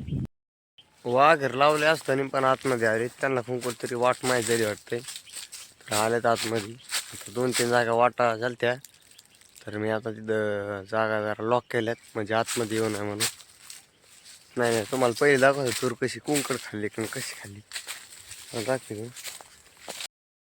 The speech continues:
हॉकी कशी पाडली खाली, हॉकी, हॉकी आहे. ही बघा इथं, इथं, इकडं,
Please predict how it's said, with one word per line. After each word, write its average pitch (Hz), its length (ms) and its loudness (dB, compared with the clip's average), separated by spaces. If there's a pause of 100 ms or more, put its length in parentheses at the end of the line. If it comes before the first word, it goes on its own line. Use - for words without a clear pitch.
(440)
हॉकी 120 300 2
कशी 127 280 0
पाडली 123 380 4
खाली, 107 240 0
हॉकी, 107 200 -2 (360)
हॉकी 104 240 -6
आहे. 101 260 0
ही - 320 -14
बघा 101 180 0
इथं, 101 300 -4 (440)
इथं, 104 320 -4 (1160)
इकडं, 107 580 -2